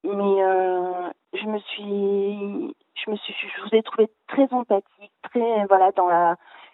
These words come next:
et je me suis dit que, que s'il y avait, euh, quelqu'un à qui je, je pouvais en, en parler, et peut-être que vous pourriez peut-être porter cette parole,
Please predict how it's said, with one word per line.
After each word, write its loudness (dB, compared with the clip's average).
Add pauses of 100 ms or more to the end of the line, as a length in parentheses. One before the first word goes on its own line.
(100)
et -2
je -10
me -2
suis -10
dit -2
que, 2 (640)
que -8 (100)
s'il 2
y 8
avait, 4 (260)
euh, 0
quelqu'un 4
à 4
qui -8
je, -2
je -4 (120)
pouvais -2
en, 0
en 0
parler, 0
et 0
peut-être -4 (760)
que -8
vous -2 (1000)
pourriez -4
peut-être -4
porter 0
cette -8
parole, 4